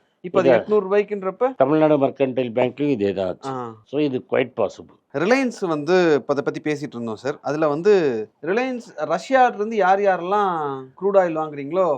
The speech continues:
Speaker 1: ஃபைவ் ஹண்ட்ரட் பர்சன்ட்
Speaker 2: எல்லா
Speaker 1: டேக்ஸ்.
Speaker 2: ரஷ்யா உடனே ர-, ரிலையன்ஸ் நிறுத்திடுவாங்க. மன்-, நம்ம இந்தியன் ஆயில், பாரத் பெட்ரோலியமுக்கு தான் தர்மடி வாங்குறதுக்குன்னு நம்ம ரெண்டு கம்பெனி வச்சிருக்கிறோம்.
Speaker 1: ம்.
Speaker 2: அந்த தர்மடி வாங்குறதுக்கு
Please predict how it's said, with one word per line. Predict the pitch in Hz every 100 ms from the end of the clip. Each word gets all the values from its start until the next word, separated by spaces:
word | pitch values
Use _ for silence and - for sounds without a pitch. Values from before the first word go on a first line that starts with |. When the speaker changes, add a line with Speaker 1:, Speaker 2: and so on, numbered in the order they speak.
| -
Speaker 1:
ஃபைவ் | 170
ஹண்ட்ரட் | 175 156
பர்சன்ட் | 151 147 107
Speaker 2:
எல்லா | 117 127
Speaker 1:
டேக்ஸ். | 117
Speaker 2:
ரஷ்யா | 117 - 123 120
உடனே | 107 107 113 131 127
ர-, | 113 104 95 87
ரிலையன்ஸ் | 92 104 113 110 - 95
நிறுத்திடுவாங்க. | 90 95 87 78 69 _ -
மன்-, | 95 92 78
நம்ம | 104 107 110
இந்தியன் | 110 117 135
ஆயில், | 123 117 117 113 127 123 - _ _ _ _ _ _ -
பாரத் | 117 127 123
பெட்ரோலியமுக்கு | 117 92 113 107 104 104 101
தான் | 120 117
தர்மடி | 95 104 110 107 101
வாங்குறதுக்குன்னு | 98 98 98 95 101 110
நம்ம | 104
ரெண்டு | 101 95 90
கம்பெனி | 95 95 104
வச்சிருக்கிறோம். | 98 85 85 85 80 78 - _
Speaker 1:
ம். | - 131 117 _ _
Speaker 2:
அந்த | 113 117
தர்மடி | 98 120 131 135
வாங்குறதுக்கு | 127 113 113 101 127